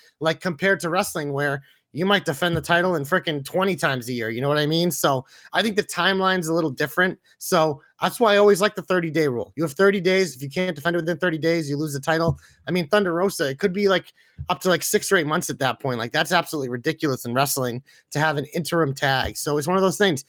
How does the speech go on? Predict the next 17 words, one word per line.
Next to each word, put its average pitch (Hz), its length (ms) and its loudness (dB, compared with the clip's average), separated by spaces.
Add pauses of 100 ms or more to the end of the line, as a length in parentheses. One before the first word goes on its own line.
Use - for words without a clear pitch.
(180)
You 151 100 -4
take 170 240 0
it 185 80 2
away 175 160 4
from 190 160 -2
her, 208 100 4
it 160 100 0
sucks. - 440 -2 (340)
It's, - 380 -6
we 156 180 -4
see 208 140 0
it 214 80 8
all 220 80 6
the 196 60 2
time. 170 260 0
What 214 80 4
if, - 160 -2